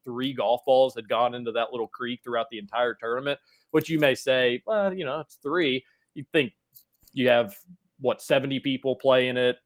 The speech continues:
four times? That's, yeah, it's a lot of sh-, that's a lot of golf shots, uh, for only a couple of them to go in there. And then on eighteen, when the leader, the only place he can't be, finds it,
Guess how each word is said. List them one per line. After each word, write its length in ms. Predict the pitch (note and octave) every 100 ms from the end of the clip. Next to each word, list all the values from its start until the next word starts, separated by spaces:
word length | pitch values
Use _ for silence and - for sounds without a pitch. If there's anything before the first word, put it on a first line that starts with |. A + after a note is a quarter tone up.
| _ _ _ _ _
four 240 | - C#3 C3+
times? 580 | C3+ C3+ C3 C3+ C3 -
That's, 380 | B2+ - - -
yeah, 200 | C#3 A#2+
it's 200 | A#2+ -
a 40 |
lot 180 | C#3 D3+
of 60 | C3+
sh-, 80 | -
that's 180 | F3
a 60 | G3
lot 100 | F#3
of 80 | E3+
golf 220 | F3+ E3
shots, 400 | D#3+ A2+ G#2 - _ _ -
uh, 180 | A2 A2
for 180 | C#3+
only 200 | C#3+ C3+
a 40 | B2
couple 340 | E3 D#3 C#3+
of 100 | C3
them 80 | A#2+ -
to 60 |
go 220 | C3 C3+
in 100 | C#3+
there. 340 | B2+ A2 G#2+ A#2
And 100 | C#3
then 60 | C3
on 120 | B2 D3
eighteen, 600 | D#3+ C3 - F#3 E3+ C#3+
when 100 | C3+
the 80 | C3
leader, 520 | C3+ E3+ F#3+ C3 A#2+
the 100 | C#3
only 180 | D#3 D3+
place 260 | D3 C#3+
he 120 | B2+
can't 420 | A2 - D#3+ F3 C3+
be, 260 | D#3+ G3
finds 400 | G3 G3+ G#3 G#3
it, 160 | G3+